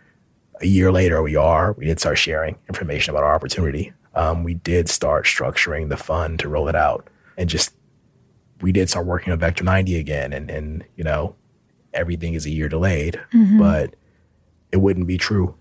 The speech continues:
Speaker 1: to his ethos. It wouldn't be true to, you know, what's become a, a universal kind of chant for people who are committed to,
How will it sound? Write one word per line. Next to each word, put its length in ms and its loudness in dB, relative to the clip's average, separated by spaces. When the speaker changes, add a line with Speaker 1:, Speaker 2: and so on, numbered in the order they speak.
Speaker 1:
to 120 0
his 140 2
ethos. 380 0
It 80 -4
wouldn't 220 -2
be 120 -4
true 400 -2
to, 500 0
you 80 -4
know, 80 2
what's 120 0
become 380 -2
a, 180 -2
a 60 -6
universal 840 0
kind 200 2
of 180 0
chant 280 0
for 100 -2
people 280 0
who 120 2
are 60 -6
committed 480 0
to, 380 0